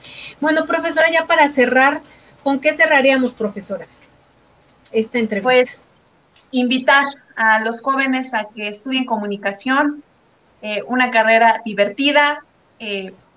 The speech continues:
Speaker 2: con muchísimos campos de oportunidad, eh, laboral y una carrera en donde pueden hacer la diferencia en cualquier organización.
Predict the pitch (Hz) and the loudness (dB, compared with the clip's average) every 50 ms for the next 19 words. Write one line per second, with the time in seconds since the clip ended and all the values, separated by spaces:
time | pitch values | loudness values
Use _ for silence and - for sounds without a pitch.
0 | _ _ _ _ 226 226 233 240 269 285 277 277 - 285 294 277 269 277 285 269 | _ _ _ _ 0 2 4 4 2 2 0 -2 -2 -2 -2 -4 -2 -2 0 2
1 | 254 247 233 240 - - 233 233 233 240 247 240 240 233 - - - _ _ _ | 2 0 0 -2 0 2 2 2 2 2 2 0 0 -2 -6 -10 -14 _ _ _
2 | _ _ 214 196 208 208 208 208 208 208 202 - 208 208 214 208 214 214 214 214 | _ _ -10 -6 -4 -6 -4 -4 -4 -6 -6 -6 -6 -6 -2 2 4 4 4 2
3 | 214 - - 208 196 190 202 196 190 190 196 202 208 220 226 240 269 294 - - | -2 -8 -6 -6 -4 2 2 2 2 4 4 4 6 6 4 4 2 -2 -8 -14
4 | _ _ _ _ _ _ _ _ _ 226 220 226 233 254 262 262 269 262 233 220 | _ _ _ _ _ _ _ _ _ -10 -6 -6 -4 -2 -2 -2 -2 0 2 2
5 | 220 214 240 240 240 247 254 262 262 262 - 214 208 202 202 214 214 214 208 214 | 2 2 2 0 2 2 2 0 0 -2 -8 -10 -10 -8 -8 -8 -8 -8 -10 -10
6 | 208 208 - 240 254 254 262 262 247 220 220 - 240 233 233 233 233 226 202 - | -10 -4 0 0 2 2 0 0 -2 -4 -4 -4 -6 -2 0 0 0 -2 -6 -8
7 | 208 208 214 220 226 240 233 226 208 208 208 - 220 220 220 208 202 190 185 190 | -8 -8 -8 -8 -8 -10 -8 -6 -6 -8 -6 -6 -6 -6 -6 -6 -8 -12 -12 -14
8 | - - 196 - - 185 180 | -16 -16 -16 -14 -16 -16 -20